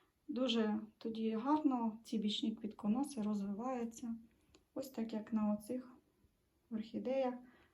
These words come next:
де вони дуже гарно ще процвіли і порадували мене таким цвітінням на бічних квітконосах. Так що можете сміливо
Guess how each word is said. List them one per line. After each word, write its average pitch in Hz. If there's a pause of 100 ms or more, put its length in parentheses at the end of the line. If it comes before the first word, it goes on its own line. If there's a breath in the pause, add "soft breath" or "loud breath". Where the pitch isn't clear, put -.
(300 loud breath)
де 214
вони 226 (320)
дуже 240
гарно 214
ще -
процвіли 220 (1200 soft breath)
і 302
порадували 220
мене 208
таким 254 (400)
цвітінням 233 (200)
на 254
бічних -
квітконосах. 185 (800 loud breath)
Так 349
що -
можете 262 (340)
сміливо 220